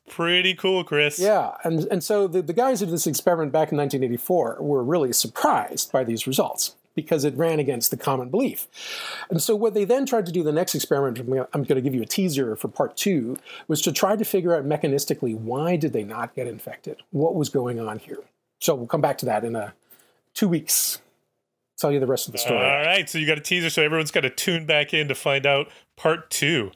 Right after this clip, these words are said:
Speaker 2: And it's a, it's a
Speaker 1: All right.
Speaker 2: good one. It's, it's like The Godfather two. It also gets an Oscar.
Speaker 1: Oh, yeah, Godfather two was, was the best. All right, so mine is a shorter one. Comes from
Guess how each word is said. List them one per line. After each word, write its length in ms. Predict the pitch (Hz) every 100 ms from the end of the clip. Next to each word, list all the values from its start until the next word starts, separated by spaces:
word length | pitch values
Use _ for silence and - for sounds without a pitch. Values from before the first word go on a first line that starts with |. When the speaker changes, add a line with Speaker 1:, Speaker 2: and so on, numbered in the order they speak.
| -
Speaker 2:
And 120 | 190
it's 160 | 190 -
a, 140 | 180
it's 120 | 196
a 20 | 156
Speaker 1:
All 60 |
right. 60 | 135
Speaker 2:
good 100 | 202
one. 260 | 147 107 - - -
It's, 180 | 180 -
it's 140 | 165
like 140 | 190 165
The 80 | 147
Godfather 460 | 156 156 156 135
two. 200 | 123 135
It 60 | 120
also 300 | - 156 147
gets 160 | 151
an 80 | 131
Oscar. 340 | 120 - 131 - _ _ _ _ _ _
Speaker 1:
Oh, 440 | 147 147 127 -
yeah, 200 | 120 120
Godfather 460 | 113 127 123 131 117
two 200 | - 131
was, 280 | 117 - - 135
was 180 | 123
the 80 | 131
best. 340 | 120 117 - - - - - - - _ _
All 100 | 160
right, 280 | 180 185 143
so 640 | - 214 214 202 190 190 -
mine 640 | 151 160 208 240 240 220 -
is 400 | 202 196 190 175
a 80 | 196
shorter 320 | - 202 185
one. 380 | 175 180 180 175 - _
Comes 320 | - 175 175
from 540 | - 170 165 156 151